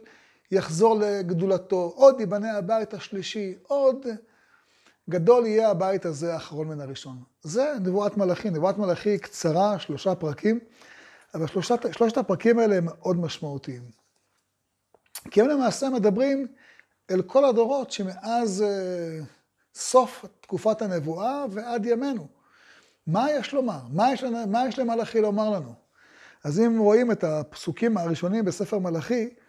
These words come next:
מתחילים במילים, אה, "דבר השם, משא דבר השם אל ישראל ביד מלאכי.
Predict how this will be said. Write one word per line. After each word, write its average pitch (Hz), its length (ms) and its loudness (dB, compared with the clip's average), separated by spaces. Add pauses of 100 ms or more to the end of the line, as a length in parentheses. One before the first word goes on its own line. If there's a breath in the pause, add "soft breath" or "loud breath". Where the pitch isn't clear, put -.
(600 soft breath)
מתחילים 226 460 4
במילים, 233 600 4 (1000)
אה, 156 260 -2 (380)
"דבר 208 360 6
השם, 254 420 -2
משא 233 280 0
דבר 220 260 0
השם 247 340 -2
אל 214 80 2
ישראל 214 480 0
ביד 202 260 0
מלאכי. 202 520 -4